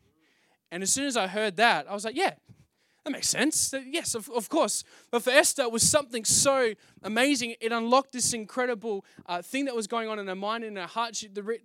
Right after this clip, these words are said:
she began to realize the, the reason why she was wired the way that she was wired, why she thought certain things, and it really awoken the call of God in her life. And so a few months later, w-, honestly, we, we didn't chase this, but a few months later, we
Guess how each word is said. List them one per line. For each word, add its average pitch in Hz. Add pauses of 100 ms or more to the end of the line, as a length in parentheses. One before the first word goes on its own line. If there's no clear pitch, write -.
she 202
began 196
to 196
realize 220
the, 165 (560)
the 180
reason 208
why 196
she 202
was 160 (260)
wired 208
the 247
way 247
that 233
she 240
was 202
wired, 208
why 226
she 185 (180)
thought 247
certain 233
things, 233
and 220
it 208
really 254
awoken 190 (280)
the 185
call 247
of 180
God 180
in 185 (140)
her 165 (360)
life. 175 (440)
And 190
so 226
a 214
few 311
months 254
later, 233
w-, 170
honestly, 220
we, 185
we 226
didn't 175
chase 226
this, 160
but 185
a 190
few 269
months 202
later, 202
we 208